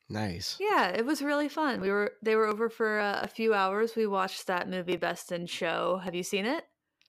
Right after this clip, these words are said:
Speaker 1: I don't think I have.
Speaker 2: I'm sorry to say it's about dogs, but it's still a
Speaker 1: Aw.
Speaker 2: great movie.
Speaker 1: I have a hard time with dog movies. They, they never live up to the hype.
Speaker 2: This isn't that kind of dog movie.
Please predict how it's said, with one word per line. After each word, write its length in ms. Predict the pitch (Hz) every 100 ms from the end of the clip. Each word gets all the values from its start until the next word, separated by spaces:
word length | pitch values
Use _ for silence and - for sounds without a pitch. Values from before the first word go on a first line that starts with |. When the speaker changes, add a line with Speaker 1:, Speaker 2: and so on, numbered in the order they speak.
| - _
Speaker 1:
I 440 | - 98 98 101 104
don't 180 | 131 269
think 300 | - - 107
I 40 |
have. 340 | 95 95 - - _ _ _ _ _ - - _ -
Speaker 2:
I'm 120 | 196
sorry 300 | - 202 196
to 60 | 185
say 180 | 214
it's 160 | 196 -
about 320 | 202 185 -
dogs, 840 | 202 233 269 220 196 202 240 - - _ _ _
but 100 | 214
it's 160 | 196 101
still 280 | 196 208 190
a 40 |
Speaker 1:
Aw. 20 | 139
Speaker 2:
great 260 | 180 175
movie. 480 | 180 170 170 170 180 _ _ _ _ _ _
Speaker 1:
I 80 | 127
have 100 | 170
a 40 | 160
hard 160 | 170
time 160 | 160 143
with 120 | 120
dog 220 | 110 104 98
movies. 400 | 98 92 95 -
They, 120 | 110
they 260 | 113 104 120
never 240 | 120 117
live 200 | 117 101
up 120 | 104
to 80 | -
the 80 | 92
hype. 220 | 92 - - - _ _ _ _ _ _ - _ _
Speaker 2:
This 220 | 269 339
isn't 260 | 403 392 359
that 180 | 285 247
kind 220 | 254 233
of 160 | 208 -
dog 440 | 175 170 175 175
movie. 640 | 175 175 175 - - 202